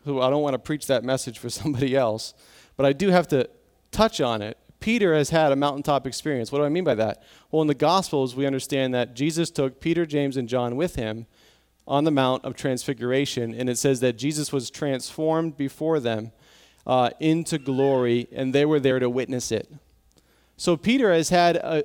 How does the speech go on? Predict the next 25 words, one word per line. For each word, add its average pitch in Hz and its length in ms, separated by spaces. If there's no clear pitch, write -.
a 160 100
very 180 560
unique 160 960
experience 135 920
and 151 100
a 147 60
very 190 340
unique 156 440
vantage 165 640
point, 143 300
even 226 260
among 156 340
the 143 140
original 147 340
apostles, 175 680
of 139 160
seeing 185 580
the 135 120
transformed 170 840
image 120 640
of 127 400
Christ 104 640
as 127 320
he 127 100
is 107 520